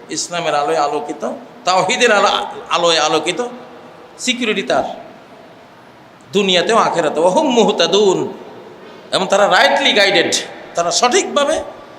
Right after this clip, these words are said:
পথ প্রদর্শন করে। ওস্তাদরা, বিদ্যালয়ের কর্তৃপক্ষরা তাদেরকে সুপথে চালিয়েছে।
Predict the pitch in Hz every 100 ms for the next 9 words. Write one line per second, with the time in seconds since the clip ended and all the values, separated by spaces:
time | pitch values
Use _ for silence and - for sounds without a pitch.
0 | - - - 196 - 196 233 233 233 214
1 | 190 180 165 - 196 208 165 156 - -
2 | - - - - - - - 170 175 175
3 | 175 170 175 170 180 220 226 226 190 170
4 | 160 - 226 - - - - - - -
5 | 214 170 220 233 320 311 120 -